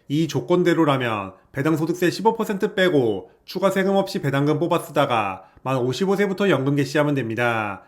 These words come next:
다른 소득 없다는 가정하에 배당금 이천육백칠십팔만 원 연금 수령하면 전부 과세 재원이고 연 천오백만 원 넘으니 종합소득세로 계산되는데요. 원래라면 종합소득세 백삼십이만 원,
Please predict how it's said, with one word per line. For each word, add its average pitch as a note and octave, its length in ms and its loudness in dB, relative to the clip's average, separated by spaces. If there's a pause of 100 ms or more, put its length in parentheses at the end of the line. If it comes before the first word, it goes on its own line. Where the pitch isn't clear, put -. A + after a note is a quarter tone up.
(160)
다른 F3 280 -2
소득 G#3+ 260 -2
없다는 F3+ 340 2
가정하에 C3 800 0 (200)
배당금 E3 380 2
이천육백칠십팔만 G3 920 -2
원 G3 120 0
연금 C#3 220 -2
수령하면 B2+ 680 -2 (240)
전부 D3+ 380 4
과세 D#3 240 2
재원이고 C3 720 0 (220)
연 C#3 140 2
천오백만 G3+ 500 0
원 F#3+ 100 2
넘으니 B2 580 -2 (240)
종합소득세로 F#3 720 0
계산되는데요. B2+ 1080 0 (320)
원래라면 F#3 480 4
종합소득세 F3+ 580 0
백삼십이만 C#3 720 -2
원, G#2 320 -4